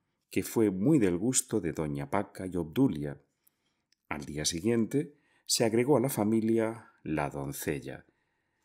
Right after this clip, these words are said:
y tan necesarios creían hija y madre sus servicios, que ambas se maravillaban de haber vivido tanto tiempo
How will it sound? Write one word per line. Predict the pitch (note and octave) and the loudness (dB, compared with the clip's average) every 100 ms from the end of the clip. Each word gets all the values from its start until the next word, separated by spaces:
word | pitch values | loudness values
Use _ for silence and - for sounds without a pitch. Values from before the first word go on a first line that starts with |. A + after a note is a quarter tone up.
| - | -2
y | G#2 | 0
tan | G2+ F#2+ | 2 2
necesarios | F#2 F2 F2+ G#2+ A2+ F2 D#2+ - | 2 0 2 2 2 2 -2 -4
creían | - C#2 E2+ F2 D#2 E2+ | -10 -6 -2 0 0 -2
hija | F2+ - | -4 -4
y | D2 | -2
madre | E2 A2 - | 0 -2 -2
sus | D2 C3 - | -2 0 -2
servicios, | - F#2 F#2 F2 F2+ - _ _ _ _ - | -2 -4 -4 -2 -2 -4 _ _ _ _ -8
que | D#2+ | -4
ambas | D#2 B2 G#2+ A2 | 0 0 0 0
se | - | 0
maravillaban | D2+ C2+ C#2+ C#2+ E2 G2 F#2 C#2+ | -2 -6 -8 -4 -2 0 0 -2
de | C#2 | -2
haber | D2+ C#3 | -2 -2
vivido | A2+ A2 A#2+ F#2 | -2 -2 0 0
tanto | - G2 F3 - G2+ | -2 -2 -2 -2 -4
tiempo | - D#3+ F3+ - F#2 - | 0 0 0 -4 -6 -8